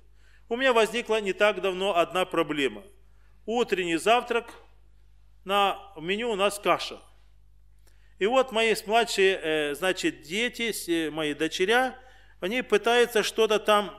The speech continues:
отделить одно от другого. Одной там лук не понравился, кому-то там мясо не понравилось. И вот они это сепарируют, там все, отсортировывают, что в одну сторону, то в другую.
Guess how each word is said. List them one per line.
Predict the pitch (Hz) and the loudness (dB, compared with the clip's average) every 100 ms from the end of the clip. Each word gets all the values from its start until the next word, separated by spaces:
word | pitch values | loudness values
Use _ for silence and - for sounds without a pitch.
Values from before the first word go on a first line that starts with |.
| - | -8
отделить | 165 175 165 190 214 196 | -4 -2 -2 -2 0 0
одно | 175 202 196 | -2 -2 -2
от | 151 | -2
другого. | 160 160 156 120 110 - - - | 0 2 2 0 -4 -12 -20 -6
Одной | 165 175 240 233 | -2 -2 -2 -2
там | 202 160 | -2 -2
лук | 165 240 262 | -2 -2 -2
не | 247 | -4
понравился, | - 233 233 233 233 226 - | -2 -2 2 4 4 2 -2
кому-то | 202 196 208 214 208 196 | -2 -2 -4 -4 -2 -2
там | 185 165 156 | -4 -6 -4
мясо | 208 254 - 233 | -2 -2 -2 -8
не | 233 | -8
понравилось. | 240 233 226 233 226 226 226 - - - - | -8 -4 0 0 0 -2 -4 -8 -20 -20 -6
И | |
вот | 190 233 | 0 0
они | 220 214 | 0 0
это | 214 202 | 0 0
сепарируют, | - 208 208 220 226 180 147 147 | -2 -2 2 2 4 4 2 -2
там | 135 | -6
все, | - 156 | -4 -4
отсортировывают, | 156 - 190 180 202 220 220 196 175 | -4 -4 -4 -2 0 2 4 2 0
что | - 196 | -2 -2
в | |
одну | 180 185 240 | -2 -4 -8
сторону, | - 220 214 208 - - - | -6 -6 -6 -10 -14 -20 -4
то | 202 190 | 2 2
в | 156 | 2
другую. | 170 165 226 233 226 | 0 2 0 0 0